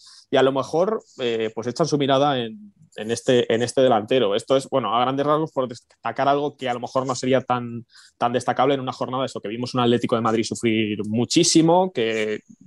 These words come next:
yo personalmente creo que no se merecían pasar. Lo que pasa es que el Oporto, pues, eh, fue un poco de, eh, vacío de cara a gol, porque tuvieron muchas ocasiones y daba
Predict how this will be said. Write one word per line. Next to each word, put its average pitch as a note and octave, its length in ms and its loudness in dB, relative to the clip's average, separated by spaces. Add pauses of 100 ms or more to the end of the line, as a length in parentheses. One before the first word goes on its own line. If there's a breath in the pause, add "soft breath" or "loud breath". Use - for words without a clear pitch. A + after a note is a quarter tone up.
yo - 260 -2
personalmente A#2+ 480 0
creo A#2 140 -2
que A2+ 80 -6
no A2 60 -8
se - 120 -8
merecían A2+ 320 -6
pasar. C3 200 0
Lo C#3 100 0
que A2+ 60 -8
pasa G#2+ 180 -8
es A#2 40 -16
que - 80 -10
el A#2+ 60 -4
Oporto, A2+ 400 -4 (560 loud breath)
pues, - 360 -10
eh, F#2+ 100 -8
fue - 180 -8
un G2 60 -12
poco G#2 220 2
de, F#2+ 340 2 (580)
eh, G#2 880 2 (400)
vacío F3 760 -2
de D3 120 -2
cara C3+ 200 0
a - 20 0
gol, E3 260 0
porque - 240 -8
tuvieron C3 320 -2
muchas C3+ 280 -4
ocasiones D3+ 520 -2
y B2 60 -4
daba B2+ 320 2